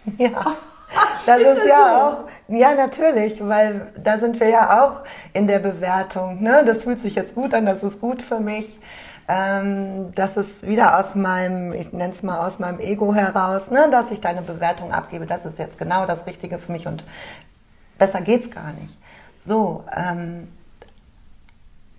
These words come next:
Speaker 1: aber ich hab die Erfahrung gemacht, ähm, ja, es gibt vielleicht doch was Besseres, was ich in dem Moment ja gar nicht sehe oder zulassen will, ähm, mich da in die Führung zu begeben. Es gibt vielleicht doch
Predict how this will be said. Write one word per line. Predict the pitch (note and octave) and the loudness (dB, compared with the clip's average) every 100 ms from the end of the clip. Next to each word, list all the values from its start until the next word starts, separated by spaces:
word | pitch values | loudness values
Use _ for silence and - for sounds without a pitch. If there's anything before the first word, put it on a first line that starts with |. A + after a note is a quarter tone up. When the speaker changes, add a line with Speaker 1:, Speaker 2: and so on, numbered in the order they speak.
| _ _ | _ _
Speaker 1:
aber | - G3+ F#3 F#3+ F#3+ | -2 0 0 -4 -6
ich | F#3+ | -10
hab | G3 | -8
die | |
Erfahrung | F3+ - F#3+ F#3+ G3 | -10 -4 -4 -4 -4
gemacht, | G3+ G3+ G#3 G#3 - - - - _ _ _ - | -2 -2 -4 -12 -20 -20 -20 -20 _ _ _ -12
ähm, | F3 F3+ F3+ F3 F3 F3 F3 | -10 -10 -10 -10 -10 -10 -12
ja, | E3 C4 A#3+ D#3 - - - - - - - _ _ - | -8 -4 -4 -6 -12 -20 -20 -20 -20 -20 -20 _ _ -16
es | D#3 - | -14 -10
gibt | A#3 - | -10 -10
vielleicht | - A#3 F#3+ E3 | -4 -2 -2 -2
doch | A3 A#3 | -4 0
was | B3 A#3 | -2 -2
Besseres, | - D#3+ D#3+ D#3+ D#3+ D#3+ | -8 -10 -8 -10 -10 -6
was | F3+ F#3 - | -4 -6 -4
ich | G#3+ G#3+ | -4 -4
in | G3 F#3 | -6 -4
dem | G3 | -4
Moment | F#3+ F3+ F#3 F#3 | -4 -6 -8 -8
ja | F3+ F3 - | -10 -10 -8
gar | F3 F3+ | -6 -6
nicht | F3 - - E3 D#3+ | -8 -14 -12 -10 -10
sehe | E3+ A3 | -4 -2
oder | A3+ F3 | -2 -6
zulassen | - A3 B3+ A#3+ A#3+ A#3 A#3 A#3 A#3 G#3+ A3 G3 | -8 -6 -4 -4 -4 -2 0 -2 -6 -6 -6 -2
will, | A3+ B3+ C#4 C#4 - - - - - | 2 2 0 -4 -18 -20 -20 -20 -6
ähm, | F#3 G3 G3 | -4 -2 -2
mich | G3+ G3+ | -2 -2
da | G3 | -2
in | G3+ | 0
die | G3+ | -2
Führung | G#3 G3+ G#3 G#3 | -4 -4 -6 -8
zu | G3+ | -6
begeben. | G3 G3+ G3+ G3+ G3 | -6 -4 -2 0 -2
Es | F#3+ - | -6 -8
gibt | G3+ - | -12 -12
vielleicht | - F#3+ F#3 D#3+ | -18 -14 -14 -8
doch | - D4 - | -6 -6 -8